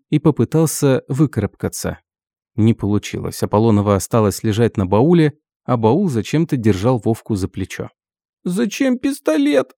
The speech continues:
Видимо, не расслышала про «пристрелить», орала. Теперь попыталась подняться десятиклассница и начинающая актриса. «На!» Получи, фашист, гранату. Это она коленкой ещё добавила. «Ага».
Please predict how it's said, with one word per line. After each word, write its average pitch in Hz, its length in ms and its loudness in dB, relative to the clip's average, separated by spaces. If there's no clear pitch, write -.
Видимо, 117 360 4
не 110 120 4
расслышала 117 640 0
про 107 220 0
«пристрелить», 113 800 0
орала. 107 680 0
Теперь 196 320 2
попыталась 156 540 0
подняться 123 540 2
десятиклассница 110 920 -2
и 127 180 -4
начинающая 123 760 0
актриса. 104 600 -6
«На!» 170 380 4
Получи, 175 400 2
фашист, 92 420 -6
гранату. 107 580 -2
Это 139 400 2
она 127 260 4
коленкой 135 540 4
ещё 113 400 -2
добавила. 90 640 -2
«Ага». 233 960 -2